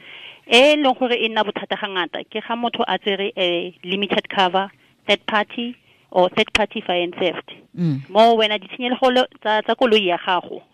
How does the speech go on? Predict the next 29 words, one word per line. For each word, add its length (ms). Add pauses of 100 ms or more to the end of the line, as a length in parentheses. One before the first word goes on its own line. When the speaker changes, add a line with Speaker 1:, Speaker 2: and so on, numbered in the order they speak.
(140)
Speaker 1:
your 220
own 140
damages, 500
they 140
won't 240
be 100
paid 380
because 340 (160)
ga 140
wa, 320 (500)
eh, 140
include 420
cover 320
e 200
gore 340
Speaker 2:
Mm. 180
Speaker 1:
ditshenyegelo 360
tsa 100
gago 200
di 100
patelwe. 380
But 160
tsa 120
motho 280
o 60
mong 240 (460)
di 80
tlo 120
patelwa. 560